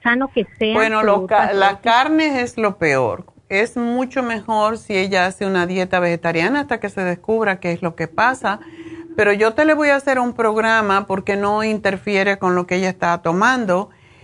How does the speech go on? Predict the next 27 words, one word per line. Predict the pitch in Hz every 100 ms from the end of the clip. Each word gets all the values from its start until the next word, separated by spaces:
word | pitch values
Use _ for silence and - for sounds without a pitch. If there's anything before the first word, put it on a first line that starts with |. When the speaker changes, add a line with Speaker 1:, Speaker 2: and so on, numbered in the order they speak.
| - _
Speaker 2:
Y | - 208 196
vamos | 180 180 185 220
Speaker 1:
Ujú. | 208
Speaker 2:
a | 240
ver, | 226 240 233 226
porque | 190 190 196 180 - -
básicamente | 185 180 180 190 - 262 240 226 254 262 202 208 214 226 _ -
yo | 196 196 214 208
pienso | 220 196 208 208
que | 196
tiene | 180 180 185
mucho | 185 190 185 180
que | 175
ver | 185 185 180
con, | - 165 147 131 101 - - - - - - _ -
yo | 190 285 285
pienso | 262 262 247
que | 196
tiene | 185 180
que | 185
ver | 165 170
con | 170 160 156
la, | 147 139 127 123
con | - 170 170 165
sus | 160 - 180 165 -
hormonas, | - 175 170 180 165 135 147 185 - _ _ _ _ _ -
pero | 202 196 190 190 185